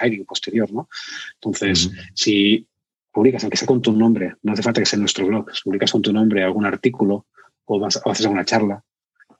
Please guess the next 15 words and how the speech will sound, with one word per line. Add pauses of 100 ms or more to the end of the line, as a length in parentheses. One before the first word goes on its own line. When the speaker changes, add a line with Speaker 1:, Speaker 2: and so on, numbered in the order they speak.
(220)
Speaker 1:
o
vas
a
algún
podcast
súper
interesante
de
Mars
Base, (220)
pues
esto
va
a
ayudar